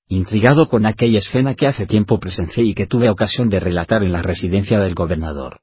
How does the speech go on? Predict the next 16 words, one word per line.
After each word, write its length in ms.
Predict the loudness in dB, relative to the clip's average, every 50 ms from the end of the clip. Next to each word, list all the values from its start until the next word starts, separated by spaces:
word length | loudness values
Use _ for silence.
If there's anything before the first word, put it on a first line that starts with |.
| _ _ _
"He 120 | -6 -4
procurado 560 | -4 -2 -4 -4 -2 -2 0 0 0 0 0 -2
seguir 320 | -2 -2 -2 -2 -2 -2
las 180 | -4 -4 -4 -6
actividades 580 | -8 -6 -6 -4 -2 -2 0 0 0 0 0
de 80 | 0 -2
ese 200 | 0 0 0 2
hombre, 460 | 2 2 0 0 -4 -8 -10 -14 _ _ _ _ _ -2
en 140 | 0 2 2
la 100 | 2 2
medida 340 | 2 2 2 2 2 2
de 100 | 2 0
mis 200 | -2 -2 -4 -4
posibilidades 800 | -2 -2 -2 -2 -2 -2 -2 -2 0 0 0 0 2 0 0 -2 -2
de 80 | -4
tiempo. 460 | -6 -6 -6 -8 -8 -10 -12 -14 -14